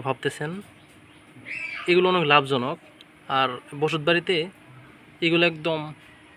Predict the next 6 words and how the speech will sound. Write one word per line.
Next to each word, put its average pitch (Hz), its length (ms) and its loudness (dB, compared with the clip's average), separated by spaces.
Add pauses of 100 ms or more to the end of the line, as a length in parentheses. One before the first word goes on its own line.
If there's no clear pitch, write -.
(380)
সিম্পলি 185 380 4
পালতে 165 220 -2
পারবেন। 139 260 -2 (640)
আপনার 156 220 -4 (160)
মুরগি 175 320 0 (260)
চেয়েও 165 200 4